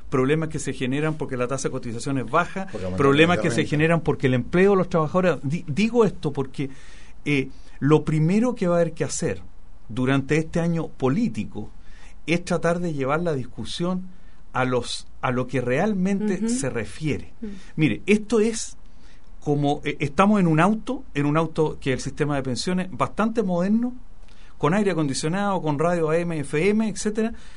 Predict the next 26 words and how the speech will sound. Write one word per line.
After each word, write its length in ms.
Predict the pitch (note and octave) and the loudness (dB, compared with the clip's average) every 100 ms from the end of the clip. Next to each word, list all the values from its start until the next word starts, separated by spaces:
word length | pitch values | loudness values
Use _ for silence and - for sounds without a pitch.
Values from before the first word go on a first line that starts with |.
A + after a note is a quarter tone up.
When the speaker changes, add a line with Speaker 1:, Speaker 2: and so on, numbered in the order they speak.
| - | -4
Speaker 1:
al 160 | C#3+ D3 | -2 0
cual 180 | F#3 G3 | 2 2
nos 120 | F#3 | 0
subimos 380 | F3 F3+ G#3+ G#3+ | -2 0 2 2
para 140 | C3 | 2
poder 180 | E3 F#3 | 2 0
llegar 220 | F3 F#3 F3+ | 0 0 0
hasta 160 | F3+ | 0
Temuco. 440 | E3+ E3+ C3 F2+ - - - - - - - | 2 2 2 -2 -8 -10 -10 -10 -10 -10 -6
Y 100 | D3 | -2
resulta 440 | D#3+ D#3+ A#3 A3+ G#3+ | 0 0 0 2 2
que 60 | |
en 80 | F3+ | 2
la 100 | F3 | 0
mitad 220 | E3 F#3+ | 0 2
del 180 | A#3+ B3+ | 2 2
camino 380 | G#3 G3+ A3 G#3+ | -2 0 2 2
nos 120 | F3 | 0
dijeron 360 | D#3 G3 G3 F#3 | -2 0 0 0
que 100 | F3 | 0
el 80 | |
auto 240 | F#3 F3+ F#3 | 0 0 -2
no 100 | E3 | 0
tenía 300 | D#3+ F#3+ G3 | 0 0 -2
que 120 | G3 | -2
llevar, 280 | F#3+ G3 | 0 -2